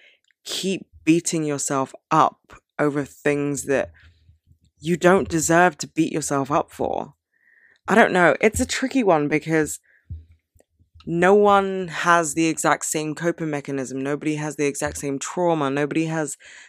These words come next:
the exact same life. And so, especially in the age of social media, we kind of look to everybody else to see how they're coping and how they're dealing.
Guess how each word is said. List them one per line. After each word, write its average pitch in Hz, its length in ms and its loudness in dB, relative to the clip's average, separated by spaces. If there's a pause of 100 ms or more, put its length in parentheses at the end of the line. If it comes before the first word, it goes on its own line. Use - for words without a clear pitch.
(140)
the 170 100 4
exact 160 360 2
same 139 260 -2
life. 139 640 0
And 147 220 -4
so, 139 520 -2 (520)
especially 180 580 0
in 160 100 -2
the 147 80 0
age 147 240 0
of 147 100 -4
social 151 340 -2
media, 156 400 0
we 139 140 -2
kind 156 280 -4
of 139 100 -8
look 143 260 -4
to - 160 -4
everybody 135 500 -2
else 135 360 -2
to 147 140 -6
see 139 180 -2
how 135 160 -2
they're 127 280 0
coping 156 600 -6
and 147 80 -8
how 135 180 -4
they're 131 220 -2
dealing. 139 600 -4